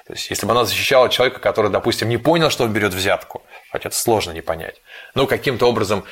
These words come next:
э, у него не было намерения этого, да, с-, что-то случайно произошло, и его за это посадили. У нас в стране, к сожалению, ситуация, при которой человек абсолютно невиновен, его сажают в тюрьму абсолютно по закону,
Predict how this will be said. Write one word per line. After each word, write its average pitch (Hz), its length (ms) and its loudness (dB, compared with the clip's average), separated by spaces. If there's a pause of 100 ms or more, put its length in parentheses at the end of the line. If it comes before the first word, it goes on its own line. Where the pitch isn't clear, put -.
(140)
э, 101 420 -2
у 117 120 -4
него 117 180 4
не 117 140 2
было 101 420 2
намерения 110 680 -2
этого, - 260 -8
да, 95 240 4
с-, - 240 -8
что-то - 360 -2
случайно 107 380 0
произошло, 107 500 4
и 120 80 4
его 110 200 4
за 95 100 0
это 92 120 -4
посадили. 95 280 -2
У 92 40 0
нас 110 220 0 (180)
в - 40 -8
стране, 139 260 2
к - 40 -4
сожалению, 107 300 2
ситуация, 123 380 0
при 95 100 -4
которой 98 300 0
человек - 220 -4
абсолютно 117 360 -2
невиновен, 101 500 0
его 90 120 0
сажают 92 280 -2
в - 60 -12
тюрьму 104 240 -2
абсолютно 85 340 -4
по 95 100 -6
закону, 156 380 2